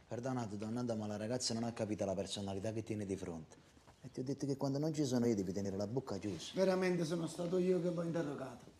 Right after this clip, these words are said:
Speaker 1: E rispondeva non sa niente, quando viene la Filucci parlate con lui.
Speaker 2: Sant'Anni, se mi vuoi parlare io sono pronto.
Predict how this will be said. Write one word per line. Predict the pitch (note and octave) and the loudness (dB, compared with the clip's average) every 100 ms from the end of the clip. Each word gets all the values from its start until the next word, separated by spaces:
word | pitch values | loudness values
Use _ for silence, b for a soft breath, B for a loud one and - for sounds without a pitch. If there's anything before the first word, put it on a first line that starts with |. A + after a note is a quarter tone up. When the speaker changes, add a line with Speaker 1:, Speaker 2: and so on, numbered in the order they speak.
| - | -2
Speaker 1:
E | C#3+ | 0
rispondeva | C#3 D#3+ D3 D3 | 2 2 4 4
non | D3+ C#3+ | 4 2
sa | D3+ | 2
niente, | F3 D#3+ | 2 2
quando | C3 B2 | 4 4
viene | B2+ D3+ C3+ | 4 4 4
la | A#2+ | 4
Filucci | B2 B2 A#2+ | 4 4 4
parlate | A2 G#2+ G2 F#2+ | 4 4 4 2
con | F2+ | 0
lui. | E2 D#2 | -4 -6
Speaker 2:
Sant'Anni, | D#3 D#3 E3 D#3 | -2 2 2 2
se | D3 G3 | 4 4
mi | F3 | 8
vuoi | E3+ | 6
parlare | F3+ F3+ E3+ E3 | 6 2 2 4
io | D#3+ | 4
sono | D#3 C#3+ | 2 -4
pronto. | C#3 B2 - | -4 -8 -10